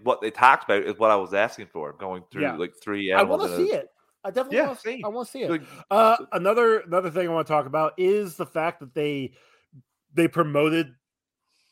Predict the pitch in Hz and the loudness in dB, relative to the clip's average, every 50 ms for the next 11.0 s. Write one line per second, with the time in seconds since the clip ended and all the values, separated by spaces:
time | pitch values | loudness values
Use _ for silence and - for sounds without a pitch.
0 | _ _ _ _ 135 127 123 123 139 143 139 156 156 - - 143 151 156 147 185 | _ _ _ _ -20 -18 -18 -14 -6 -2 -2 -2 -2 -2 -2 0 0 0 2 2
1 | 185 185 190 190 - - - 160 135 123 104 - 147 151 147 143 143 131 101 - | 2 2 2 0 -2 -6 -6 -6 -6 -4 -4 -2 -2 -2 -2 -2 -4 -6 -8 -8
2 | _ - 139 147 156 151 135 160 - _ _ - - 156 196 247 277 285 262 _ | _ -2 0 0 0 0 -4 -8 -18 _ _ -4 -2 -2 -2 -2 -4 -8 -14 _
3 | _ _ _ _ _ _ _ _ _ _ _ _ _ _ _ _ _ _ _ - | _ _ _ _ _ _ _ _ _ _ _ _ _ _ _ _ _ _ _ 0
4 | 170 160 165 160 160 156 151 151 143 123 131 151 156 156 156 151 156 160 120 117 | 2 2 4 4 2 2 4 4 6 6 8 8 6 6 4 0 0 2 2 4
5 | 113 113 113 110 101 104 110 - - - 131 127 127 117 107 98 95 90 90 87 | 4 4 2 0 -4 -12 -12 -12 -10 -8 -6 -4 -2 -2 -2 -2 -2 -4 -6 -8
6 | 80 - 101 92 90 - - - 87 85 85 80 80 78 78 80 82 90 92 - | -6 -4 -4 -4 -4 -4 -8 -12 -10 -10 -10 -10 -10 -12 -8 -4 -4 -4 -4 -4
7 | 73 - - 90 92 87 69 58 - - _ _ _ _ _ - 170 160 160 226 | -8 -12 -10 -6 -6 -6 -6 -6 -10 -18 _ _ _ _ _ -6 -4 -4 0 0
8 | 220 208 - - 220 196 - - - 180 151 123 107 - _ - _ _ - 160 | 0 0 2 0 0 0 -2 -2 -2 -2 -2 -2 -4 -8 _ -20 _ _ 2 2
9 | 156 196 - - 92 185 180 180 180 175 165 147 - - - 170 165 143 123 - | 2 2 0 -2 -4 -2 -2 -4 -6 -8 -10 -12 -12 -8 -6 -4 -4 -4 -4 0
10 | 160 175 202 185 175 196 185 185 180 - - 190 170 147 135 123 107 117 104 - | 4 4 4 4 4 2 4 2 0 0 -2 -4 -4 -4 -6 -6 -4 -4 -4 -4